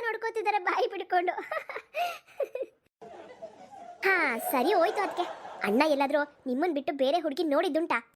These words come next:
ಹಾ, ಆ ಹುಡ್ಗಿರ್ ಕತೆನೋ ಕತೆ. ಅಲ್ಲ, ನಮ್ ಅಣ್ಣಂಗೆ ಲೈ ನೋಡಕ್ ಹೋಗ್ತಿದಾರಲ್ಲ, ಆಮೇಲೆ ಸುಮ್ನೆ ಹೋದ್ರ ಅದ್ಕೆ? ಹಾ ಶಿಲ್ಪ, ಬೇಜಾರ್ ಮಾಡ್ಕೊಂಡ್ರು. ಆದ್ರೆ ನಿಮ್ ಅಣ್ಣನ್ ಜೊತೆನೆ ಕಾರಲ್ಲಿ ಹೋದ್ರು. ನಿಮ್ ಅಣ್ಣ ಒಟ್ಟಿಗೆ ಹೋಗೋಣ ಅಂತ ಹೇಳಿದ್ಮೇಲೆ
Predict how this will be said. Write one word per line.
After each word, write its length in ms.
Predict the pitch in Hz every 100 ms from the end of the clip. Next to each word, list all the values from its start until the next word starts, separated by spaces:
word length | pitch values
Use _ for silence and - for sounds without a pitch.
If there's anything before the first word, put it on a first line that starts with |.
| _
ಹಾ, 420 | - 392 285 233 - 277
ಆ 40 | 359
ಹುಡ್ಗಿರ್ 300 | 349 392 370
ಕತೆನೋ 360 | 349 381 392
ಕತೆ. 160 | 427 403 - _ _
ಅಲ್ಲ, 120 | 302 311 - _ -
ನಮ್ 140 | 415 370
ಅಣ್ಣಂಗೆ 340 | 294 359 359
ಲೈ 140 | 294
ನೋಡಕ್ 220 | 277 277 285
ಹೋಗ್ತಿದಾರಲ್ಲ, 440 | 262 254 233 226 226 _ _
ಆಮೇಲೆ 240 | 214 262 349
ಸುಮ್ನೆ 180 | 302 349
ಹೋದ್ರ 220 | 285 359
ಅದ್ಕೆ? 200 | 302 302 554 - _ -
ಹಾ 340 | - 240 208
ಶಿಲ್ಪ, 320 | 262 320 277 277 277 _ -
ಬೇಜಾರ್ 380 | 233 214 262 359
ಮಾಡ್ಕೊಂಡ್ರು. 580 | 339 349 349 392 294 359 - _ _ _ 370
ಆದ್ರೆ 440 | 359 427 403 - _ -
ನಿಮ್ 200 | 466 392
ಅಣ್ಣನ್ 200 | 359 427
ಜೊತೆನೆ 340 | 415 392 453
ಕಾರಲ್ಲಿ 360 | - 262 311 330
ಹೋದ್ರು. 320 | 262 262 262 - _ -
ನಿಮ್ 140 | 285
ಅಣ್ಣ 120 | 254 302
ಒಟ್ಟಿಗೆ 300 | 285 - 359
ಹೋಗೋಣ 320 | 311 302 311 302
ಅಂತ 140 | 294 311
ಹೇಳಿದ್ಮೇಲೆ 640 | 302 320 320 349 339